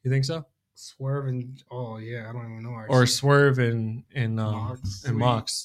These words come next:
Speaker 2: Damn, I don't know. That's the only thing that sucks that it's separated by two groups. Is Wa-, is Moxley even in the same group or separate?
Speaker 1: Ah, I gotta look it up.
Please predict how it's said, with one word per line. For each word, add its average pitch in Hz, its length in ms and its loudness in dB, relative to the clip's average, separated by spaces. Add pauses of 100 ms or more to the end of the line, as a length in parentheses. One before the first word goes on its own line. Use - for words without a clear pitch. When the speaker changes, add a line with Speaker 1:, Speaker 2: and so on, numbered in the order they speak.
Speaker 2:
Damn, 123 340 -6
I 113 80 -14
don't 131 140 -4
know. 135 180 -2 (320)
That's 180 160 2
the 208 60 4
only 185 100 6
thing 170 120 4
that 147 40 4
sucks 180 280 0
that 139 120 -2
it's 120 100 -4
separated 127 400 -4
by 117 120 -4
two 123 180 -2
groups. 120 400 -6 (260)
Is 147 140 6
Wa-, 143 200 6
is 143 140 2
Moxley 170 340 4
even 160 160 2
in 147 60 2
the 131 60 0
same 156 220 0
group 160 240 0
or 135 120 0
separate? 117 440 -6 (340)
Speaker 1:
Ah, 117 260 -10
I 120 100 -6
gotta 123 160 2
look 117 160 -6
it 110 60 -6
up. 110 180 -8